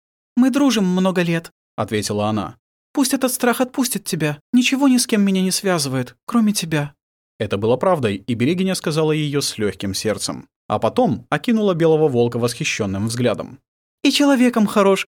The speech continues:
и зверем прекрасен. Только силу свою ещё не набрал. Но это скоро догонишь». Арнава улыбнулась.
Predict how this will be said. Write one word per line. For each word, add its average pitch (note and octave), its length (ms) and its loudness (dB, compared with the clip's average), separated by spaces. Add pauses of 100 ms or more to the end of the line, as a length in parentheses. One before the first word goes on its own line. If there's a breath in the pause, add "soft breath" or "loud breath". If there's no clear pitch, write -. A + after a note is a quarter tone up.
и C4 60 4
зверем A#3+ 400 4
прекрасен. D#3 640 -2 (160)
Только B3 240 0
силу A#3+ 320 2
свою F#3 300 0
ещё E3+ 260 0
не D#3 100 2
набрал. E3+ 440 -2 (140)
Но G#3+ 280 4
это G3+ 220 2
скоро A3 280 2
догонишь». A#3 540 2 (240)
Арнава G#2+ 340 -2
улыбнулась. C3+ 600 0